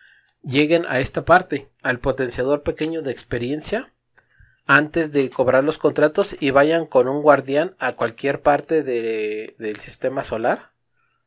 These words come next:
menos en la torre. Vayan a, a Europa, acá al Mundo Trono, a la Luna, a la Z M E, al Cosmódromo, a Nessus, a la Ciudad Ensoñada. Vayan a cualquiera de esas partes y una vez que aterricen, cambien los contratos cuando lleguen al nivel cinco.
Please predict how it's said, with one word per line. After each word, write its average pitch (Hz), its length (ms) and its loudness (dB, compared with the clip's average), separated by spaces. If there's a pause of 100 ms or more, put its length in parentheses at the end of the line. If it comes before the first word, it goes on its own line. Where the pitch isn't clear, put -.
(200)
menos 151 400 0
en 135 80 -2
la 123 120 -2
torre. 135 460 0
Vayan 131 500 0
a, 110 540 -4
a - 180 -8
Europa, 160 800 2
acá 123 500 2
al 117 120 -4
Mundo 117 320 -8
Trono, 165 420 0
a 143 60 -2
la 110 160 0
Luna, 151 840 -4
a 110 40 -4
la 107 160 -8
Z 127 300 -10
M 120 200 -8
E, 151 80 -4
al 156 120 -6
Cosmódromo, 151 680 -6
a 135 80 -6
Nessus, 147 580 -10 (720)
a 131 100 -4
la 127 100 0
Ciudad 139 280 0
Ensoñada. 156 800 -4
Vayan 175 200 -2
a - 60 -6
cualquiera 165 420 0
de 185 60 -8
esas 175 200 -8
partes 185 400 0
y 185 60 2
una 208 100 0
vez 226 120 -4
que 185 100 2
aterricen, 180 500 0
cambien 151 380 0
los 127 120 -4
contratos 139 580 -4 (360)
cuando 135 240 -2
lleguen 143 380 0
al 123 160 -6
nivel 123 240 -4
cinco. 151 420 -8